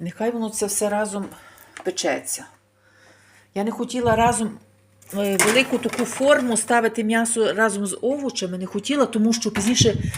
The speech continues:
е, з того м'яса багато натече соку, багато натече жиру. І щоб мені, е, ці овочі плавали, м, в жирі, і, і я не хотіла.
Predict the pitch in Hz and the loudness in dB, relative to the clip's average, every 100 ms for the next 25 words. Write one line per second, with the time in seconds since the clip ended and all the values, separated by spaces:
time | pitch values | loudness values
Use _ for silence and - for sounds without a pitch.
0 | - - - 180 180 175 170 247 226 202 | -10 -14 -10 -2 2 2 0 0 0 0
1 | 226 254 214 170 170 202 220 190 190 180 | 0 0 0 -2 -6 -4 -4 -4 -6 -6
2 | - 196 185 - 185 180 180 175 180 165 | -4 -2 0 2 2 0 -2 -4 -6 -2
3 | 165 185 185 175 175 175 170 185 175 170 | -2 -2 -4 -8 -10 -10 -6 0 0 0
4 | 180 185 180 175 175 - - - - - | 0 2 4 2 0 -6 -16 -16 -16 -16
5 | 180 180 160 175 180 190 202 214 180 151 | -12 -10 -8 -2 -2 0 -4 -4 -4 0
6 | 165 170 160 - 123 160 - 208 208 202 | 0 0 -6 -12 -14 -10 -4 0 2 4
7 | 185 185 185 - 202 196 185 180 175 165 | 2 0 -4 -2 2 4 4 4 4 0
8 | 160 - - - 180 180 165 160 208 208 | -2 -10 -20 -16 -10 -8 -6 -4 0 2
9 | 180 180 175 - 180 170 170 175 175 180 | 4 2 -2 -4 -4 -4 -4 -6 -6 -10
10 | 175 180 185 170 190 - 147 135 | -10 -8 -8 -12 -14 -12 -12 -12